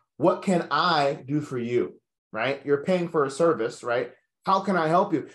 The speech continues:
Let's just say the person might have a bad attitude. There's a million different reasons why. They could have gotten a flat tire. They could have just broken up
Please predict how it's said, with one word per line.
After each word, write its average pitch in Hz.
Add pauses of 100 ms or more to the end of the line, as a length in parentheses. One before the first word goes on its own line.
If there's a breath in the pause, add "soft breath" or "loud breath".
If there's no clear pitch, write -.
(140)
Let's -
just 311
say 254
the 214
person 220
might 202
have 196
a 160
bad 170
attitude. 180
There's 139
a 143
million 233 (220)
different 180 (160)
reasons 143
why. 135 (400 soft breath)
They 139
could 147
have 117
gotten 127
a 123
flat 143
tire. 180
They 131
could 165
have 139
just 151
broken 160
up 151